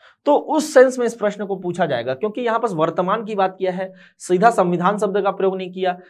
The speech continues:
सीधा उन्नीस सौ पचास का प्रयोग नहीं किया, ठीक, आर्टिकल का मेंशन नहीं किया। वो एक in general प्रश्न को पूछ रहा है कि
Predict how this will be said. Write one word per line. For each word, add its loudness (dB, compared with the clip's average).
सीधा 4
उन्नीस 0
सौ 0
पचास 2
का -2
प्रयोग 0
नहीं -8
किया, -4
ठीक, -4
आर्टिकल 2
का 2
मेंशन 0
नहीं -2
किया। -4
वो 8
एक 0
in -4
general 4
प्रश्न -2
को 0
पूछ -8
रहा -2
है -4
कि -10